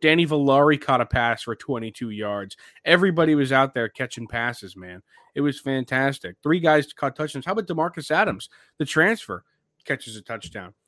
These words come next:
I thought that was fantastic as well. Everybody was out there catching touchdowns. The defense, by the way, which we'll get to a little bit later, was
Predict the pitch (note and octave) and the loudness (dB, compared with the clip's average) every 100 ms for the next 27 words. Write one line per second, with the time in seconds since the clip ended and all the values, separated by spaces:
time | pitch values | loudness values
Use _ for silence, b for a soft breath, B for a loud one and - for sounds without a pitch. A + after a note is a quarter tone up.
0 | _ _ - C#3+ C#3 D#3 D#3+ - C3 B2+ | _ _ -4 -2 2 2 0 -4 -6 -4
1 | C3 C3 C3+ B2 D3+ C#3 A#2 E3 D3+ C3 | -4 -6 -10 -6 -2 0 -2 0 0 -2
2 | A2+ A#2 A2+ G#2+ - A2 G#2+ A2+ A2+ B2 | -2 -4 -6 -8 -10 -12 -10 -8 -6 -6
3 | A#2+ C#3+ D3 A3+ - D3 B2+ B2+ A#2 G#2 | -2 -2 2 0 2 -2 -2 -4 -4 -4
4 | G2+ A2+ A#2 B2+ A2+ C3 C#3 B2+ A2 A#2 | -10 -10 -10 -12 -6 -8 -6 -10 -8 -8
5 | A2 G#2 A#2 C#3 A#2 - b b - C3 | -8 -6 -2 0 0 -6 b b -4 -4